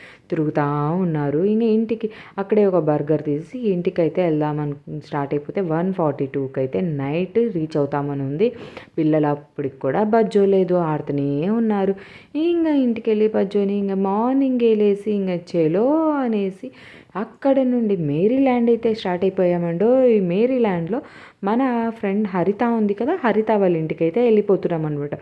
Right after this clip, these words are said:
హరిత వాళ్ళ ఇంటికి వెళ్ళిపోయాక అక్కడ, ఆ, డిన్నర్ చేసేసి, డిన్నర్ చేశాక ఇంకేముంది అక్కడ నుండి తను గ్రావిటీ పాయింట్ అనేసి మేరీల్యాండ్‌లో వాళ్ళ ఇంటి నుండి ఫార్టీ మి-, ఆ, మినిట్స్, ఆ, ఫార్‌లో ఉందన్నమాట గ్రావిటీ పాయింట్.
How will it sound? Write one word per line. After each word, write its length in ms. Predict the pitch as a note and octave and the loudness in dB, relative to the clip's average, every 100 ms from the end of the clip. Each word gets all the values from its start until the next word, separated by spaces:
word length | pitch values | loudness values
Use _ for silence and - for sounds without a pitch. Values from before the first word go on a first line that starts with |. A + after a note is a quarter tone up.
| - - - - | -16 -20 -16 -2
హరిత 280 | E3 G#3+ D#4+ | 0 2 2
వాళ్ళ 240 | D#4 D4+ | 2 2
ఇంటికి 280 | D4 C#4+ D4 | 2 0 -2
వెళ్ళిపోయాక 480 | C4 B3 B3+ B3 B3 | -4 -2 -4 -4 -4
అక్కడ, 720 | G3+ E3 - - C4+ D4+ D#4 - - - A3+ | -4 -6 -10 -6 0 0 0 -4 -20 -6 0
ఆ, 60 | |
డిన్నర్ 520 | A#3 G#3 A3+ B3 A#3+ B3 | 2 4 4 4 2 0
చేసేసి, 640 | A3 A3+ G#3 G#3 C4 G#3+ - - - | 2 2 2 0 -2 -2 -6 -12 -4
డిన్నర్ 380 | G3 B3+ C4 | -2 -2 0
చేశాక 380 | C4+ C4 B3+ B3 | -2 0 -6 -4
ఇంకేముంది 680 | A#3+ G#3+ F#3 F#3 G#3+ C#4 B3 | -2 0 -2 -2 0 0 0
అక్కడ 260 | F#3+ - F#3 | -4 -6 -6
నుండి 280 | F3+ F#3 G3 | -2 -2 -2
తను 260 | F3+ F3+ | -2 -2
గ్రావిటీ 640 | F#3 E3 D#3+ G3 D4 D4+ D4 | -2 0 2 4 2 2 2
పాయింట్ 480 | A#3 G3 F#3 F3 | 2 2 0 -2
అనేసి 320 | E3+ D#3+ E3 B3 | -2 -2 -4 -2
మేరీల్యాండ్‌లో 680 | G3+ F#3+ G#3+ G3+ F3 G3+ C#4+ - - - | 0 2 4 2 0 -2 -4 -12 -20 -6
వాళ్ళ 300 | F3 F3 A#3+ | -2 2 2
ఇంటి 240 | C#4 B3 A3+ | 2 2 2
నుండి 240 | F#3+ G#3 | 2 0
ఫార్టీ 500 | B3 A#3+ C4 - A#3+ | 0 0 -2 -2 0
మి-, 240 | G#3 F#3+ F3+ - - - G#3+ | 2 2 -2 -10 -20 -2 4
ఆ, 340 | G#3+ G#3+ G#3 G3 - - F#3+ | 6 6 4 0 -10 -4 2
మినిట్స్, 480 | G3 G#3 G#3 A3 G3 | 4 6 4 2 0
ఆ, 280 | F#3+ F#3+ F3 | 2 2 2
ఫార్‌లో 460 | F3 F#3 E3+ G3+ | 2 0 4 4
ఉందన్నమాట 580 | G3 E3 F3 E3+ D#3 D3+ | 4 2 0 0 -2 -4
గ్రావిటీ 480 | F#3 E3 D3+ E3+ F#3+ | -4 -2 -2 -2 -2
పాయింట్. 320 | F#3+ E3+ F#3 | -2 -4 -4